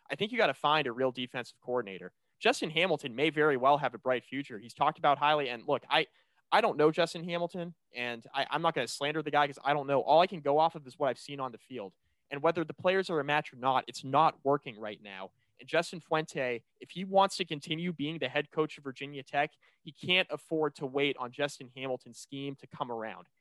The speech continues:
He can't afford to wait. He needs to find a guy who fits what he wants to do. He needs to find an offensive coordinator who brings a more efficient offense to Blacksburg,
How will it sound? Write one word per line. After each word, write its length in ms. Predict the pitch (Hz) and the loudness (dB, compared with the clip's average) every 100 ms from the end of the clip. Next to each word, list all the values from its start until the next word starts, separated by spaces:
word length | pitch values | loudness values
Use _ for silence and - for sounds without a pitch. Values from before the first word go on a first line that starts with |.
| _ | _
He 100 | 143 | -20
can't 280 | - 165 165 | -4 -2 0
afford 340 | - 151 139 | -2 -4 -4
to 100 | - | -4
wait. 260 | 123 107 - _ _ _ | -6 -8 -8 _ _ _
He 80 | 131 | -14
needs 140 | 135 | -12
to 60 | 127 | -12
find 260 | - 151 165 | 0 0 2
a 40 | |
guy 380 | 160 151 151 156 _ - | 4 6 4 2 _ -16
who 80 | |
fits 280 | 131 156 - | 0 0 0
what 100 | 135 | -10
he 140 | 151 156 | -10 0
wants 280 | 165 165 | 2 2
to 60 | 175 | -4
do. 300 | 151 147 151 - _ | -4 -2 -2 -4 _
He 80 | - | -20
needs 100 | 131 | -16
to 60 | 117 | -4
find 240 | 147 156 | 0 2
an 80 | 160 | 4
offensive 420 | 156 160 160 156 | 0 0 -6 -10
coordinator 420 | - 156 147 151 143 | -6 -4 -2 -2 -4
who 120 | 139 | -4
brings 260 | 139 139 | -6 -6
a 40 | 127 | -6
more 200 | 131 135 | -2 -2
efficient 340 | - 151 233 131 | -2 -6 -4 0
offense 360 | 139 147 139 | 0 0 -12
to 60 | - | -10
Blacksburg, 480 | 127 135 147 - 123 | 0 0 0 -4 -6